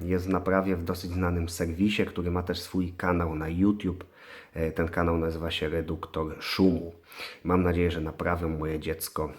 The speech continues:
Cyrusa i będę mógł się delektować brzmieniem Cyrusa.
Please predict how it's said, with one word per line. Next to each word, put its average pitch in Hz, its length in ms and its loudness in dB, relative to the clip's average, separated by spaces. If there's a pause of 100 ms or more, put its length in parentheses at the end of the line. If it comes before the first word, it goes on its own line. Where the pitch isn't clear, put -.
(300)
Cyrusa 92 720 6
i 85 100 -4
będę 85 280 -2
mógł 80 200 -6
się 82 260 -2
delektować 85 800 0
brzmieniem 82 760 -2 (520)
Cyrusa. 85 800 2